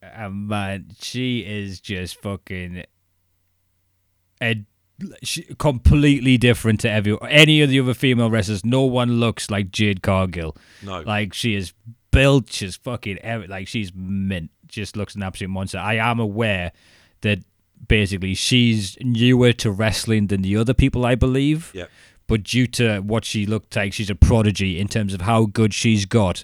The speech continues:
Speaker 1: since she started. Uh, 'cause I think you went with Ty Conti, I wanna say.
Speaker 2: Yeah, so I saw the seven, 'cause it was my turn, wasn't it? Oh, and then we had my favourite ref as well on this one,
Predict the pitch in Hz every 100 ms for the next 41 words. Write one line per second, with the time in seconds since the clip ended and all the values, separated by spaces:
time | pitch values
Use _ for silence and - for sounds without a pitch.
0 | - - 113 92 - 98 - - 87 82
1 | 82 76 - _ _ _ _ _ _ _
2 | _ _ _ _ _ _ - 113 98 -
3 | 120 - 147 127 143 127 127 110 - -
4 | 120 110 131 135 123 156 147 - 127 135
5 | 123 135 127 110 - 127 151 143 170 165
6 | - 151 131 151 123 123 - 120 110 127
7 | 120 - 117 98 95 92 87 82 - 156
8 | 160 196 190 151 156 - 160 131 135 160
9 | 117 120 101 131 95 - _ _ _ 98
10 | 95 - 104